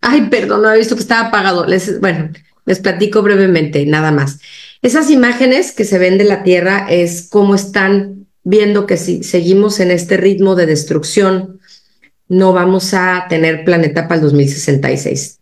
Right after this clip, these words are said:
Yo no sé si voy a estar aquí para ese entonces. Pues faltan cuarenta años. Probablemente sí, si me sigo cuidando, ¿no?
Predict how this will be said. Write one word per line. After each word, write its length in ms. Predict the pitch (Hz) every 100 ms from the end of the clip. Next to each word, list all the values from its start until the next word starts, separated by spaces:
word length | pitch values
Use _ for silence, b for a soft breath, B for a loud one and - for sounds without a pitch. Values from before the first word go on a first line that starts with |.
| _
Yo 120 | - 214
no 80 |
sé 120 | 190 185
si 120 | 180
voy 80 | 165
a 20 |
estar 180 | 143 160
aquí 200 | 151 -
para 200 | 151 143
ese 160 | 151
entonces. 560 | 143 175 180 233 233 - - _ _ _ _ _ _ _ _
Pues 280 | 156 - -
faltan 360 | 170 165 165
cuarenta 440 | 160 151 156 156 226
años. 500 | 220 190 254 - B B B B B _ _ _ _ _
Probablemente 640 | 214 214 180 156 147 151
sí, 300 | 160 220 214
si 180 | 214 185
me 120 | 156
sigo 320 | 151 175 160 170
cuidando, 640 | 170 208 208 190 170 - -
¿no? 300 | 160 190